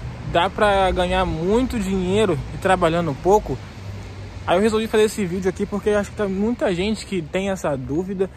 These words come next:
ou tem esse pensamento. Cara, aqui a gente trabalha demais, cara, demais,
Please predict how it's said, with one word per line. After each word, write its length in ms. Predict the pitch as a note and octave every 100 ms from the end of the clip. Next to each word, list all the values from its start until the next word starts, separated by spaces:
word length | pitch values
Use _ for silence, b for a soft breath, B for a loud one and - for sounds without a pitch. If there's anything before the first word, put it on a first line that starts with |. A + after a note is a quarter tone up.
| B -
ou 160 | C#3
tem 240 | - E3+ F3
esse 160 | E3
pensamento. 840 | D3+ D#3 D3+ D3+ C3 B2+ D#3+ F3+ F3 - B B B B
Cara, 360 | - D#3+ B2+ A2 -
aqui 380 | C#3+ C#3 - D3+
a 20 |
gente 220 | D3+ D3 -
trabalha 580 | C#3 B2+ C#3 C#3+ C#3 - -
demais, 640 | C#3 C3 C3+ D#3 C3+ A#2
cara, 200 | - - - - -
demais, 760 | C#3 C#3+ C#3 D#3+ D3+ B2 -